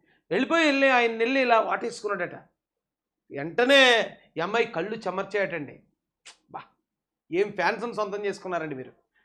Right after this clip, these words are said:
విజయసాయి రెడ్డి గారు తోపండి మీరు. ఆ? ఎలివేషన్ అండి, అసలు అదిరిపోయింది. నేనైతే ఊహించలేదు, నాకు ఎప్పుడు తెలియలేదు విజయసాయి రెడ్డి గారికి ఎంత ఫ్యాన్ ఫాలోయింగ్ ఉందని. ఏ, ఇప్పుడు ఈవిడి పూనం కౌర్ గారు, పూనం కౌర్ గారు ఏమంటారంటే అండి,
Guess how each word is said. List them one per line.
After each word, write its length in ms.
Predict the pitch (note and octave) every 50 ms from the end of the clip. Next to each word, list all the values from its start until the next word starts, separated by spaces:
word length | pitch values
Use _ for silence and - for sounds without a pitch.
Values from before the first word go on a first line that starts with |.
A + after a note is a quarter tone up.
| _ -
విజయసాయి 340 | D3+ F3+ G#3+ G3+ A#3 A#3+
రెడ్డి 200 | A#3 A#3 A3+ A#3+
గారు 320 | A#3 A#3+ B3 C4 C4 B3+ - - - _ _ _ _ -
తోపండి 320 | G3 G3+ - G3+ G3+ F#3
మీరు. 220 | F3 D#3 B2 G2 - _ _ _ _ _ _ _ _ _ _ _ - D#3+
ఆ? 180 | G#3 B3 B3+ - - - _ _ _ _ _ _ _ _ _ _ _ _ _ _ _ _ _ _ _ -
ఎలివేషన్ 360 | - G3+ B3+ C4+ C#4 B3 B3 C4
అండి, 340 | C4 B3 A#3+ C4+ C#4 C#4 - - - - _ _ -
అసలు 180 | - F#3 A3+ A3
అదిరిపోయింది. 680 | G#3 G#3 A#3+ C4 C4+ C4 - - - A#3+ F3 - - - - - - -
నేనైతే 340 | G3+ A#3+ C4 B3+ A#3 B3+ D4
ఊహించలేదు, 500 | C4+ A#3 A#3+ B3 C4 B3+ D4 D4 D4 D4+
నాకు 160 | C#4+ C4+ A#3+ G#3+
ఎప్పుడు 200 | G3 F#3 A3+ A3+
తెలియలేదు 680 | A3+ A3 A3 B3 C#4 C#4+ C#4+ C#4+ D4+ C4+ G3+ C#3+ - - - _ _ _ _ _ _ _ -
విజయసాయి 320 | C#3+ D#3 G#3+ A3+ B3+ C4 B3+
రెడ్డి 180 | B3 B3 B3+
గారికి 160 | C4 C4 B3
ఎంత 220 | A3+ G3+ F#3 G3 -
ఫ్యాన్ 240 | G3+ F#3+ G#3 A3 G#3
ఫాలోయింగ్ 320 | A#3 A#3 A#3 A#3 A3 G#3+
ఉందని. 280 | G#3 G#3 G#3 F#3 D3+ B2 - _ _ _ _ _ _ _ _ _ _ _ _ -
ఏ, 160 | B3 D#4 E4+ D#4+
ఇప్పుడు 560 | A#3 G3+ C#4+ D#4 D4 C4+ A#3+ B3 B3 B3 B3
ఈవిడి 420 | - A#3 A3 A3+ A3+ A#3 - - - _ - - _ _ _ _ -
పూనం 260 | A3+ C4 C#4 D4+ C#4
కౌర్ 240 | G#3+ A3+ G#3+ G3 F#3+
గారు, 220 | D#3+ D#3 C#3 A#2 - - _ _ _ _ _ _ _ _ _ _ _ _ -
పూనం 260 | G3+ A#3 C4 D4+ D4
కౌర్ 240 | C#4+ B3 C#4 C#4 C4+
గారు 140 | C#4 C4+ B3
ఏమంటారంటే 520 | A#3 A#3 A#3+ B3 A3+ A#3 G#3+ G3 F3+ F#3
అండి, 160 | G3 G3 G3